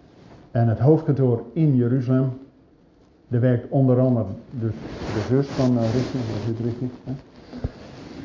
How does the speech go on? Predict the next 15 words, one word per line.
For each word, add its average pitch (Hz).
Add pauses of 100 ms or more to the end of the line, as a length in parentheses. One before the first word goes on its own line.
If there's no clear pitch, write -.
(220)
En, 139
eh, 123 (320)
ja, 151 (260)
Jannie 123 (120)
Tolhoek, 120 (240)
daar 110 (120)
ben 107
ik 104 (200)
vorige 123
week, 120
eh, 113 (340)
mee 120
op 113
pad 127
geweest 117